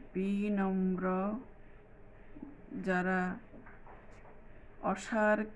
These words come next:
ক্রিয়াকলাপ হতে বিরত থাকে, যারা জাকাত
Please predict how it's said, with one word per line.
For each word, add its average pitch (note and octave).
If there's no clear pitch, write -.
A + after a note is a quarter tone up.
ক্রিয়াকলাপ G3+
হতে F#3+
বিরত F3+
থাকে, -
যারা G#3+
জাকাত G#3